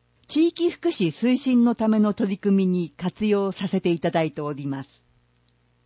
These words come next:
災害義援金へのご協力ありがとうございました。ご協力いただいた者には、平成三十年七月、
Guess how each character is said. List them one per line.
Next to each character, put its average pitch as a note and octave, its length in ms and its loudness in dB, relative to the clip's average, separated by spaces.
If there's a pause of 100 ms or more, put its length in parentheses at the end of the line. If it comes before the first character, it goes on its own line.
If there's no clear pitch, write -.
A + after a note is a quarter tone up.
(1700)
災 E4 280 2
害 D#4+ 320 4
義 C4 200 2
援 D#4+ 220 4
金 D4+ 300 2
へ D#4 100 4
の F#3 180 2
ご E3+ 180 2
協 F#3+ 260 4
力 E3 540 -2
あ F3 120 0
り C4+ 120 0
が D4+ 140 2
と D#3 200 -4
う C#3 80 -6
ご D#3 140 -6
ざ D#3 140 -4
い D3+ 80 -2
ま D3 140 -6
し - 140 -14
た。 C3 200 -20 (1700)
ご B3+ 160 2
協 F4 280 2
力 D#4 280 2
い C#4 80 -2
た D4 120 4
だ D4 140 4
い C#4+ 60 0
た C#4+ 100 2
者 C4 240 6
に A3+ 160 4
は、 B2+ 220 -8 (640)
平 E4+ 220 0
成 E4 280 -2
三 D4+ 280 0
十 D4 200 0
年 D3 260 0
七 - 240 -8
月、 F3+ 480 -6